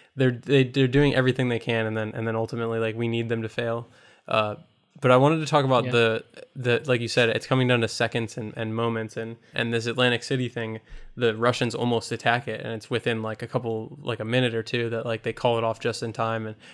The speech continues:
Speaker 1: everything's happening, like, right in the nick of time. So it's very thriller-ish. Like, it's clearly
Speaker 2: Yeah.
Speaker 1: a th-, like, a very thriller thing to do, like, get it up to the very last possible second and snip the wire to the bomb or, or whatever it is, you know?
Speaker 2: I don't know if I buy that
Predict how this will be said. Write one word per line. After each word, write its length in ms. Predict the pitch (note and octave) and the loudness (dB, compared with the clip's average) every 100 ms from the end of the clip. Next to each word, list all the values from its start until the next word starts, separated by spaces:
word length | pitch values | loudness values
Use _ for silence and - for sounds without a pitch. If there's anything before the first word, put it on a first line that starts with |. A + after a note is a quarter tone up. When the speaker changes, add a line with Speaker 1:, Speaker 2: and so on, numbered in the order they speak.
| - | 0
Speaker 1:
everything's 340 | C3+ C#3+ C3+ | 2 4 4
happening, 320 | C3 A#2+ B2 | 4 2 0
like, 120 | A2+ G#2+ | -2 2
right 160 | A2+ | 0
in 80 | A#2 | 2
the 80 | A2+ | -2
nick 160 | A2+ | -2
of 80 | A2+ | -4
time. 220 | - A2 | -4 -4
So 100 | F2+ A#2 | -2 0
it's 80 | |
very 240 | A2 A#2+ A2+ | 4 4 4
thriller-ish. 1400 | - A#2+ A#2 A2+ A2 B2 - - - - B2 A2 - - | 0 -2 0 0 -2 -6 -14 -18 -20 -2 -2 -2 -6 -8
Like, 160 | A#2+ A#2 | -8 -8
it's 180 | - - | -10 -14
clearly 320 | - D3 C3 A#2+ | -2 2 4 2
Speaker 2:
Yeah. 60 | |
Speaker 1:
a 40 | A2 | 0
th-, 360 | - - C3 | -6 -14 -6
like, 140 | A#2+ A#2 | -4 -2
a 60 | |
very 240 | A#2 A2+ A2 | 0 -2 -2
thriller 500 | - B2+ B2+ A#2 A2+ | -10 -2 0 2 0
thing 240 | B2 A#2 | -2 -2
to 100 | B2 | -2
do, 260 | A2+ A#2 A2+ | -2 0 -2
like, 160 | A2+ | -4
get 160 | - A#2+ | -2 -2
it 80 | A#2 | -2
up 100 | A2+ | -4
to 120 | B2+ | -6
the 160 | A2+ A2 | -4 -4
very 340 | A2+ A#2+ A#2 | 0 2 2
last 380 | A2+ A2+ A2+ - | 0 0 0 -2
possible 340 | B2 A2+ B2 | -6 -6 -8
second 360 | - A#2 - A2+ | -6 -6 -4 -6
and 140 | A2+ - - - - | -8 -10 -20 -20 -6
snip 300 | - C#3 C3+ | 0 0 2
the 100 | A#2+ | 0
wire 280 | A2+ A2+ | 2 2
to 120 | A2 A#2 | 0 -2
the 100 | G#2+ | 0
bomb 400 | A2+ A2 G#2+ A2 | 0 2 0 -4
or, 180 | A2 - | -6 -6
or 100 | A#2 | -4
whatever 300 | A2+ A2+ A2 | -2 -2 -4
it 60 | |
is, 220 | A2 A2 - | -6 -8 -10
you 60 | |
know? 180 | A2+ A2+ - _ _ _ _ _ _ _ - | -10 -12 -16 _ _ _ _ _ _ _ -4
Speaker 2:
I 100 | A3+ | 0
don't 160 | F4+ | 2
know 120 | A#3 F3+ | 6 8
if 80 | |
I 120 | D3+ C#3 | 8 6
buy 560 | C3+ A#2+ B2 A#2 A2+ B2+ | 6 6 6 4 0 -2
that 400 | A2 G#2 - | -2 -2 -6